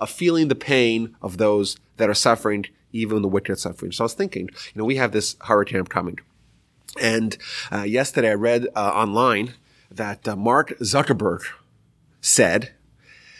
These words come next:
that people are more interested if there's a dead squirrel in their front yard than if there's a dead child in Africa.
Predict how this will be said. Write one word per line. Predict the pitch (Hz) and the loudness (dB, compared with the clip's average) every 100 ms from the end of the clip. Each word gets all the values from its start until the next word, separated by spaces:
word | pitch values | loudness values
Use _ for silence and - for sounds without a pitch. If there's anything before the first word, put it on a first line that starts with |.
| - - | -20 -12
that | 95 113 107 107 - _ _ _ _ | -2 2 4 2 -2 _ _ _ _
people | - 240 269 254 | 0 2 4 4
are | 180 | 4
more | 139 139 180 185 | 4 4 6 6
interested | 160 226 240 - - 240 262 214 - | 6 4 4 2 2 4 4 0 0
if | 156 143 | 0 4
there's | 147 127 | 4 4
a | |
dead | 120 95 147 156 135 | 2 2 4 4 4
squirrel | - - - 135 165 165 120 98 90 - _ _ _ _ - | 0 -2 0 2 4 6 6 4 2 -8 _ _ _ _ -4
in | 120 | 0
their | 113 | 0
front | 107 - 143 147 | 0 2 2 4
yard | 190 214 180 160 165 - | 2 4 6 4 2 -2
than | 135 | 0
if | 135 | 2
there's | 131 | 0
a | 107 | -2
dead | 95 113 | 2 2
child | - 117 104 98 - | 2 2 4 2 -2
in | 101 | -4
Africa. | 85 - - | -2 -4 -8